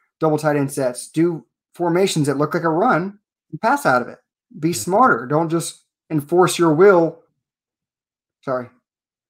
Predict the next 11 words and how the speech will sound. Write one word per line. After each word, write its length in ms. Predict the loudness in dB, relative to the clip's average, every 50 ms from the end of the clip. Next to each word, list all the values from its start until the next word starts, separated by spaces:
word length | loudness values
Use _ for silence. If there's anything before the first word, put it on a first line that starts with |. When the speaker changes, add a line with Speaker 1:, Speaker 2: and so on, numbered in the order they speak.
| -12 -8 -8
Speaker 1:
With 160 | -6 -4 -4
your 120 | -4 -4 -4
Speaker 2:
<laughs> 80 | -2
Speaker 1:
team, 340 | -2 0 0 0 -4 -10 _ _ _ _ _ -4 0
right? 300 | 2 2 2 2 0 -2
Like, 220 | -4 -4 -4 -6 -6 -8
attack 440 | -8 -6 -4 -4 -4 -4 -4 -6 -4
areas 360 | -2 0 0 0 0 -2 -2
where 120 | -2 -2 0
you 160 | 0 0 0
know 400 | 0 0 2 2 2 2 -2